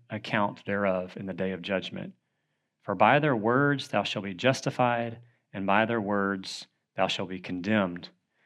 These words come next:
Now, I do want to pause and remind us that Romans eight says that those who are in Christ, there's no condemnation for those who are in Christ, right?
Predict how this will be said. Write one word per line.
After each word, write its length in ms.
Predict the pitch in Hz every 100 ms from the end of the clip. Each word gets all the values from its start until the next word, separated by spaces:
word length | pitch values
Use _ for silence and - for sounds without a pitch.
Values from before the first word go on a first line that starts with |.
| _ _ -
Now, 140 | 101
I 60 | 98
do 140 | 117
want 160 | 113 101
to 60 |
pause 380 | - 110 107 104
and 100 | 101
remind 360 | 98 104 110 104
us 220 | 98 -
that 360 | 104 98 107 _ _ _
Romans 240 | 117 110 104
eight 160 | 117
says 560 | - 120 110 110 - - - _ _ _ _ _ _
that 260 | 107 104 -
those 240 | 107 110
who 80 | 117
are 80 | 107
in 80 | 98
Christ, 340 | - 98 98
there's 200 | 104 95
no 140 | 117 117
condemnation 800 | 107 101 101 98 98 - 98
for 140 | 90 90
those 200 | 92 90
who 80 | 90
are 60 |
in 60 | 85
Christ, 420 | 110 92 87 -
right? 220 | 98 95